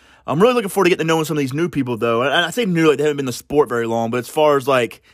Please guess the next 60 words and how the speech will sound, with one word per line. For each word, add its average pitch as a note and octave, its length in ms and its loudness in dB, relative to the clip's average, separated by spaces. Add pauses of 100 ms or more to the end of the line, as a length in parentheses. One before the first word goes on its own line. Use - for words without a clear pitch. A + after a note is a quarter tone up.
(580)
you C#3+ 100 -6
know, C3+ 60 4
fishing, D3 460 -2
like, C3 220 -4
these B2+ 160 -6
elite C#3+ 480 0
level B2+ 500 0 (480)
type C#3 220 -4
tournaments, C3 420 -6
like A#2+ 80 -6
the B2 80 -8
T D3 200 -2
O C#3 80 0
C C3+ 520 0
or B2 220 2
the, A#2 340 0
uh, A2 140 0
or C3+ 160 0
the C3+ 80 -4
ten, C#3+ 480 -2 (340)
um, C3 400 -4
it's - 140 -4
cool F#3 160 0
to E3+ 40 0
see E3+ 120 -4
these D#3 100 -4
new E3 80 0
faces. D#3+ 380 0
Like, A#2 200 -4
you C3+ 120 -6
know, B2+ 160 -2
and C3 280 -6
I C#3 100 -6
wanna F3+ 200 0
get E3+ 80 0
them, E3+ 140 -2
I C#3+ 80 2
wanna E3 220 -2
put - 140 0
their E3+ 80 -2
name D#3+ 200 0
out D#3 180 0
there E3 140 0
'cause D3+ 160 -6
obviously D3 260 0
they C#3+ 120 6
should C#3+ 180 -6
get C#3 160 0
credit C#3 320 -2
for, C3 520 -4
uh, A#2+ 100 0
the D#3+ 100 -10
things C#3 180 0
they've A#2+ 140 -2
done. C#3 420 -2
I A2+ 80 -6
mean, B2+ 220 -2
it B2+ 60 0
wasn't C#3 200 2
easy C3 380 -2